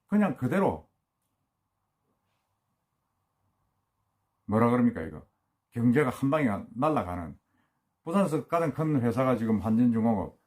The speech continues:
르노, 삼성, 부산은행, 뭐 이런 회사들 아닙니까? 그중에 한 축이 지금 남아, 남아가는 겁니다. 가뜩이나 지금 조선 경제, 경제가 애로-, 조선 경제 어려워가지고 그 사타가 지금 좀 살아나고 있습니다.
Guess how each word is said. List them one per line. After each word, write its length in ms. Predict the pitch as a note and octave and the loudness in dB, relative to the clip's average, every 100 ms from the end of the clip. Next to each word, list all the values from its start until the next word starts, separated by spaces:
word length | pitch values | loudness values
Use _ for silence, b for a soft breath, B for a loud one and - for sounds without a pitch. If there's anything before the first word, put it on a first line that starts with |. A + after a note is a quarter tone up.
| - | -4
르노, 240 | C#3 C3+ | 2 2
삼성, 520 | G2+ G2+ G2 A2+ F2 - _ _ _ - | 0 -2 -2 -2 -2 -8 _ _ _ -10
부산은행, 600 | G#2 B2+ C3+ B2 D#2 D#2 - | 0 4 4 2 -2 -12 -10
뭐 120 | B2+ | -8
이런 560 | D3 D#3+ D3+ D3 C#3 A#2 | -4 -4 -2 -2 -4 -4
회사들 320 | G#2+ A#2+ A#2 | -4 -2 0
아닙니까? 420 | G2 F2+ F2 - D#2+ | -2 -4 -8 -10 -8
그중에 220 | D#3 D3 | -4 -2
한 140 | D#3+ | -2
축이 260 | - A3 A3 | -4 -2 0
지금 160 | E3 | 2
남아, 280 | C3+ D3 G#2+ | 2 2 -2
남아가는 480 | A2+ D3+ C3 A2+ C3 | -2 -2 0 0 -2
겁니다. 320 | A2+ D2 C2 _ _ _ _ _ _ _ _ _ | -4 -8 -14 _ _ _ _ _ _ _ _ _
가뜩이나 420 | D3+ D#3+ A3+ G#3 | -4 2 4 4
지금 160 | D3 C#3+ | 0 -2
조선 280 | A#2 A#2+ D#3 | -2 -2 -4
경제, 440 | F3+ C#3+ B2 - _ | -4 -4 -4 -6 _
경제가 360 | A#2 B2 D3 C#3 | 0 2 2 -2
애로-, 280 | C#3+ D3+ - _ - | -4 -4 -8 _ -8
조선 260 | G#2+ C#3 | -4 -2
경제 220 | D3 C#3+ | -2 -4
어려워가지고 760 | B2+ C#3+ D3 A#2 A2 A#2+ A#2+ - B B B | -2 0 2 2 0 0 0 -2 B B B
그 160 | D3 C3 | -8 -4
사타가 540 | A#2 A2+ F3 C#3 G2 | -4 -2 -2 0 -2
지금 180 | - E3+ | -4 -8
좀 120 | F3 | -8
살아나고 500 | - G#3+ G3+ G3 D#3+ | 0 2 2 0 0
있습니다. 460 | F#2+ - E2 D2+ | -4 -8 -12 -12